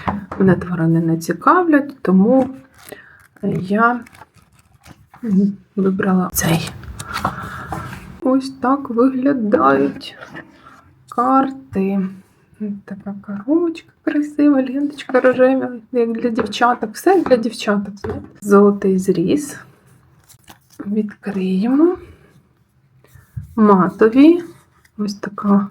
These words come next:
ззаді у нас зворотня сторона симпатична. Карти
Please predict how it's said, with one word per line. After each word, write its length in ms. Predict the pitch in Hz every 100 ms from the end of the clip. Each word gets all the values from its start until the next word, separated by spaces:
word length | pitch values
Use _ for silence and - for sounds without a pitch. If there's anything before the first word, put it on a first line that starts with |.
| _
ззаді 580 | 208 202 196 190 190 185
у 80 | 185
нас 420 | 185 190 190 - _ _ _ _ _ _ _ _ _ _ _ _ - - 233
зворотня 680 | 202 202 202 202 190 190
сторона 720 | 190 - 190 180 175 170 208 294 - _
симпатична. 1080 | - 247 247 254 - 262 254 - 254 247 247 _ _ _ _ _ _ _ _ _ _ _ _ _ _ - - - _ _ _ _ _ _ _ _ - _ - - _ _ _ _ _ -
Карти 300 | 302 -